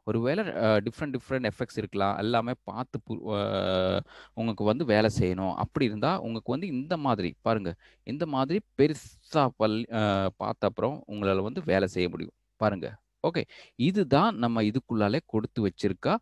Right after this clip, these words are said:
ஒரு spaces. Different டிஃப்ரெண்டா வேலை செய்யும்போது உங்களுக்கு வந்து உங்களுக்கு யூஸ்ஃபுல்லா இருக்கும்.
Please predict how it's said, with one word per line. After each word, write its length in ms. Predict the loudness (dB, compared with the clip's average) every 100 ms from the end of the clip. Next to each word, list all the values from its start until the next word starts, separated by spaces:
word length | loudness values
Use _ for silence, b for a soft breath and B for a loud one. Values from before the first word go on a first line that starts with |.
| B B _
ஒரு 180 | 0
spaces. 800 | 0 -6 0 2 2 -2 -4 -2
Different 360 | -2 -2 -4 -4 -6
டிஃப்ரெண்டா 680 | -6 -6 -4 -2 -2 -4
வேலை 300 | -2 0 2 0
செய்யும்போது 500 | 0 0 2 0 0
உங்களுக்கு 300 | -2 -6 -6
வந்து 240 | -4 -6 B B B
உங்களுக்கு 420 | -2 0 0 0
யூஸ்ஃபுல்லா 680 | 0 2 0 -2 0 4 6
இருக்கும். 340 | 4 2 -6